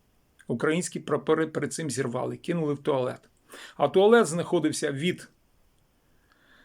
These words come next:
місця, де зірвали українські прапори, приблизно на відстані, ну, хай буде дев'ятсот метрів. І що ж виходить?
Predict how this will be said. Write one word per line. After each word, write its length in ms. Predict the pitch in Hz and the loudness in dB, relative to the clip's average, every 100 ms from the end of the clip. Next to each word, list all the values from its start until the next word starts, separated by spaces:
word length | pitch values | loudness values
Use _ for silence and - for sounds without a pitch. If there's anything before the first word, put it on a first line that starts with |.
| _ _ _ _ _ _ _ _ _ - - | _ _ _ _ _ _ _ _ _ -14 -2
місця, 420 | 185 220 208 165 | 4 4 4 -2
де 220 | 131 165 | 0 0
зірвали 420 | 151 165 165 156 | 2 2 4 4
українські 480 | 135 117 156 143 - | 2 -2 -2 -4 -6
прапори, 480 | 151 147 120 175 196 | -4 -4 2 2 2
приблизно 560 | - 156 151 160 143 135 | 2 0 0 0 0 0
на 120 | 135 | 0
відстані, 520 | 156 156 160 135 123 110 | -4 -8 -6 -4 -6 -6
ну, 220 | 135 160 | -6 -6
хай 280 | 170 - 160 | -6 0 0
буде 240 | 151 156 135 | 0 -2 -2
дев'ятсот 500 | 127 127 - 160 143 | -2 -4 -4 -6 -4
метрів. 400 | 135 - - _ _ _ _ _ _ _ _ _ _ _ _ _ _ _ _ | -6 -6 -20 _ _ _ _ _ _ _ _ _ _ _ _ _ _ _ _
І 60 | 156 | -2
що 200 | - 196 | 2 2
ж 100 | 151 | 0
виходить? 380 | - 160 127 | -2 -4 -4